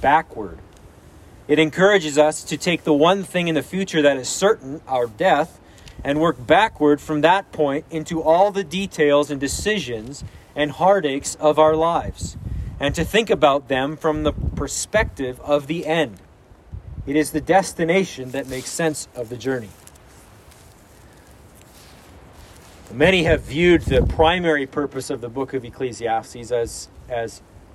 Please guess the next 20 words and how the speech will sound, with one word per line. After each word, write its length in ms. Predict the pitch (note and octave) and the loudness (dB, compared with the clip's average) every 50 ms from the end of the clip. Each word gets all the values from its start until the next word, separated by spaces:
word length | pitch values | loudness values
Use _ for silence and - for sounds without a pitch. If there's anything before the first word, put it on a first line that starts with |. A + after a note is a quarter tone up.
| - - | -16 -12
evangelistic. 720 | B2 A2+ C3 C#3 D3+ D#3 C3 C3+ D3+ F#3+ - - - F#2+ - - - - - - - - - - - - - - - - - - - - - - - - - - - - - - - - - - - - - - - - - - - - - - - - - - - - | -6 -4 -2 0 0 0 2 2 2 2 2 -2 -8 -14 -20 -20 -20 -20 -20 -20 -20 -20 -20 -20 -20 -20 -20 -20 -20 -20 -20 -20 -20 -20 -20 -20 -20 -20 -20 -20 -20 -20 -20 -20 -20 -20 -20 -20 -20 -20 -20 -20 -20 -20 -20 -20 -20 -20 -20 -20 -14 -12 -12 -12 -12 -12
And 100 | - A2 | -8 -4
certainly 360 | - - F3 F#3+ D#3 D3+ C#3+ | 0 2 2 2 4 2 2
that 180 | C#3 C3+ C3+ C3+ | 4 4 6 6
is 180 | D#3 D#3+ C#3+ C3+ | 6 6 4 2
a, 220 | B2 G2+ F#2 F#2 - - - | -2 -4 -6 -10 -16 -16 -14
a, 120 | G#2+ G2+ - - - | -14 -14 -14 -16 -14
a 60 | G#2 | -12
significant 840 | - - - C3 A#2 C3 D3 E3+ F3+ - E3+ - - C#3 B2 A#2 G2 - - - - - - - - - - - - - | -10 -8 -8 -8 -6 -4 -2 -2 0 0 -2 -2 -2 -4 -6 -6 -6 -10 -20 -20 -20 -20 -20 -20 -20 -20 -20 -20 -20 -6
part 300 | - - D3+ D3+ C#3 B2+ | 0 2 4 4 4 2
of 160 | B2 A2+ G2+ | -2 -6 -6
what 200 | A2+ B2 D#3 - | -4 -2 -2 -2
this 160 | - G2 - - | -2 -6 -6 -6
book 300 | - - B2 A#2 - - | -2 0 0 0 0 -4
accomplishes. 840 | A2+ - - A#2 A2+ A2+ - G2+ F#2+ - G#2 F#2 F2+ - - - - - - - - - - - - - - - - - - - - - - - - - - - - - - - - - - - - - - - - - - - | -14 -8 -4 -2 -2 -2 -2 -6 -14 -12 -14 -14 -14 -16 -20 -20 -20 -20 -20 -20 -20 -20 -20 -20 -20 -20 -20 -20 -20 -20 -20 -20 -20 -20 -20 -20 -20 -20 -20 -20 -20 -20 -20 -20 -20 -20 -20 -20 -20 -20 -20 -20 -20 -20 -18 -14
And 80 | - - | -12 0
so 100 | - D#3 | 4 4
as 140 | D#3 C#3 C#3 | 4 4 4
we 240 | D#3 G3+ G#3+ G#3 F#3+ D3 - - C#3 | 2 2 4 2 0 -2 -6 -10 -2
work 220 | B2+ D3+ F#3 F#3 | 2 2 2 2